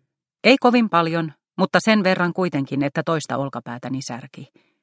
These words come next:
Istuin käytävän vasemmalla puolella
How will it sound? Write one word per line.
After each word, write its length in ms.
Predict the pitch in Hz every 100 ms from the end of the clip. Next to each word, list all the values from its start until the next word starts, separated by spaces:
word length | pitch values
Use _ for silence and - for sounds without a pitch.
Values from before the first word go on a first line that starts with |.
| _ _ _ _ _ _ _ _ _ _ 170
Istuin 320 | - 165 156
käytävän 440 | 160 151 147 143
vasemmalla 420 | 151 175 151 143 139
puolella 420 | 151 143 139 139